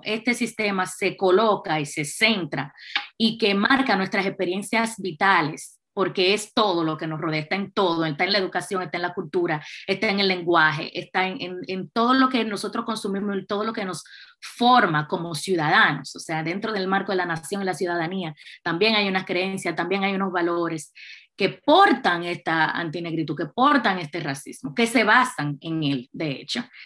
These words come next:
Entonces, si no sabemos que eso es así, ¿qué herramienta? No podemos tener ninguna herramienta para la confrontación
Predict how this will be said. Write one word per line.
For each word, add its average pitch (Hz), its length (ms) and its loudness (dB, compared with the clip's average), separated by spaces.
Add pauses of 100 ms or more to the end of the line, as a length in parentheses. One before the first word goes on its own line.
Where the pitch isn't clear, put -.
(200)
Entonces, 269 300 2
si 277 120 10
no 269 180 8
sabemos 370 400 4
que 339 100 -2
eso 311 160 -2
es 294 60 2
así, 262 480 -4
¿qué 277 220 2
herramienta? 269 500 6
No 254 100 0
podemos 302 300 4
tener 269 220 4
ninguna 254 240 2
herramienta 233 400 -4
para 233 160 -2
la 214 160 -2
confrontación 196 880 -6